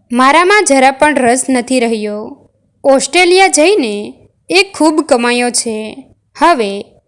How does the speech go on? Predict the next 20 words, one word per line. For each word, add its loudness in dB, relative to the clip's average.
જાડો 2
ઢોલ 0
જેવો 2
થઈ -2
ગયો 0
છે. -8
આખી 0
રાત 0
દારૂ 2
ઢીસ્યા 0
કરે 2
છે. -6
એક 0
રાતે -2
દારૂના 2
નશામાં 0
જ -10
એ 0
બબડી 0
ગયો. -4